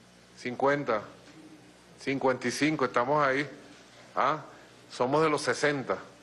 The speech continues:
¿Ah? En cambio, Luis José Marcano es de los ochenta. ¿Ah? Ernesto Luna de los noventa, gobernador de Monaga. ¿Ah?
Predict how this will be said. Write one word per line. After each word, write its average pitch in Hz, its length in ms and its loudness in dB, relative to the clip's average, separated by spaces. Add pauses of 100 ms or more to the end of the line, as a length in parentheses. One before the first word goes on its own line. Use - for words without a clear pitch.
(320)
¿Ah? 143 300 0 (840)
En 104 120 -8
cambio, 120 420 2
Luis 147 160 2
José 135 240 2
Marcano 151 400 0
es 165 60 0
de 180 80 2
los 185 120 4
ochenta. 131 640 -2 (1400)
¿Ah? 131 240 0
Ernesto 131 500 0
Luna 165 380 2
de 175 80 2
los 165 120 0
noventa, 135 500 2
gobernador 117 540 2
de 147 60 0
Monaga. 123 460 0 (1040)
¿Ah? 151 320 2